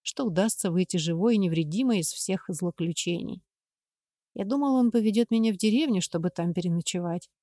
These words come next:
Однако Ариет направился в сторону церкви. Она находилась дальше, чем казалось на первый взгляд. Впрочем, после заката солнца всё вокруг становится обманчивым.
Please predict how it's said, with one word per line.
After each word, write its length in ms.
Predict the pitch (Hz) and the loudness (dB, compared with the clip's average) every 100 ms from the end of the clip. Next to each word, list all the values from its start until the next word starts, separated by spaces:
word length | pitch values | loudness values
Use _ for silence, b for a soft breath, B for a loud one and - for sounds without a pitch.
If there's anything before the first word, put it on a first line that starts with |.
| _ - | _ -10
Однако 420 | 185 254 294 220 | -4 -2 2 2
Ариет 340 | 190 180 240 | 4 2 2
направился 540 | 202 185 190 214 196 170 | 0 0 0 0 -2 -4
в 40 | |
сторону 380 | - 185 175 170 | -2 -2 0 -2
церкви. 500 | - 160 165 - 185 _ _ _ _ _ - | -4 -6 -6 -10 -12 _ _ _ _ _ 0
Она 160 | 214 | 2
находилась 540 | 285 240 220 220 208 170 | 4 4 4 6 4 4
дальше, 380 | 196 247 - | 2 2 0
чем 240 | 170 170 170 | -2 -2 -2
казалось 420 | 175 170 226 202 | -2 0 0 0
на 140 | 185 | -2
первый 240 | - 190 202 | 0 0 0
взгляд. 400 | 196 240 214 170 _ _ _ _ _ | 0 2 2 0 _ _ _ _ _
Впрочем, 460 | 233 294 - 220 | 2 2 4 2
после 240 | 190 196 202 | 2 0 0
заката 420 | 190 196 196 220 | 0 0 -2 -2
солнца 420 | 214 285 294 - | -4 -4 -4 -4
всё 200 | 185 - | -4 -2
вокруг 280 | 269 185 226 | -2 -2 -4
становится 560 | - 185 180 175 - 175 | -2 -2 0 -2 -2 -4
обманчивым. 680 | 170 190 175 - 170 185 | -2 -2 -4 -8 -10 -12